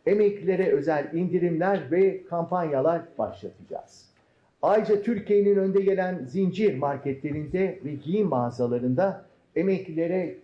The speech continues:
çok özel indirimler sağlayacağız. Belediyeler Birliği ile protokol yaparak emeklilerimizin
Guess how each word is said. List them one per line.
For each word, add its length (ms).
çok 420
özel 540
indirimler 580
sağlayacağız. 840
Belediyeler 680
Birliği 300
ile 200
protokol 520
yaparak 580
emeklilerimizin 1040